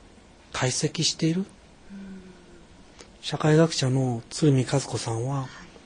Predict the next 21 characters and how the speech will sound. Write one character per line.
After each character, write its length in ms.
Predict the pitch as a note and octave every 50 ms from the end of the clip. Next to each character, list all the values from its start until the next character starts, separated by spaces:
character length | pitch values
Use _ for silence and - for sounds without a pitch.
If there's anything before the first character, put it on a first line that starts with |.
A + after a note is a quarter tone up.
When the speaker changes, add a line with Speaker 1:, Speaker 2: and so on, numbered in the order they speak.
| - - - - - - - - - - - - - -
Speaker 1:
我 280 | E3 E3+ F3 F3+ F3
ら 100 | D#3 C#3+
の 140 | C3 C3 B2+
内 260 | B2 A#2+ - - D#3+
な 180 | D3+ D3 C#3+ C#3
る、 280 | B2 A#2+ A#2 A2+ A2 - - - - - - - - - -
う 20 | A#2
ん、 260 | G#2+ G#2+ G2+ G2+ G#2 -
原 180 | - C3 C#3 C#3
始 200 | - - F#3 F3+
人 160 | E3+ E3+ C3
っ 20 |
て 160 | G#2+ - - G2+
言 40 |
っ 20 | -
た 140 | - - G#2+
の 100 | F#2+ F2+
か 100 | - G2
な。 100 | G#2+ B2 C#3 -
Speaker 2:
は 320 | - - - - G#3+ G#3+ G#3
い。 60 | G3+